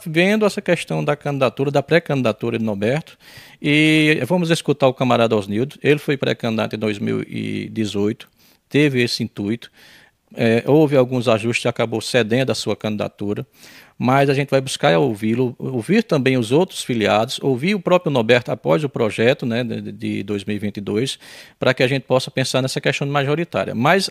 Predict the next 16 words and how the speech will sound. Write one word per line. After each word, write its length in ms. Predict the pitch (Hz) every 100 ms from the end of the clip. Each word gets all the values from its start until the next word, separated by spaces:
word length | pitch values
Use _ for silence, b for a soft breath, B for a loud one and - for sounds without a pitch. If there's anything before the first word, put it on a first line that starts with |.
| -
a 140 | 175
momento, 640 | 214 147 120 127 165 - B B B B B
o 140 | 139
que 140 | - 160
a 40 |
gente 220 | 147 214 -
tem 120 | 180
pregado 540 | 170 139 113 110 135
é 60 | 147
justamente 420 | 143 - 135 135
a 40 | 139
neutrali-, 520 | 135 - 135 120 113
a 40 | 117
neutralidade 760 | 123 175 - 147 131 113 107
do 60 | 107
partido 600 | - 107 - 131 170 120